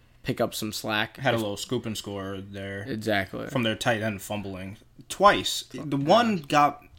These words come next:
Speaker 2: called, uh, back in reverse, but
Speaker 1: Yeah,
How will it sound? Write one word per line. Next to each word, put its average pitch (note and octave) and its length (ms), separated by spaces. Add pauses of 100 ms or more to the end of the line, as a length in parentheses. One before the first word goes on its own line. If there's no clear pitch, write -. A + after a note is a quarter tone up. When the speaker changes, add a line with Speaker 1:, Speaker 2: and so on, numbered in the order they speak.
(260)
Speaker 2:
called, A2 420
uh, G#2 300
back G#2 420
in G#2 60
reverse, F#2 640
but F#2+ 320 (200)
Speaker 1:
Yeah, A2+ 220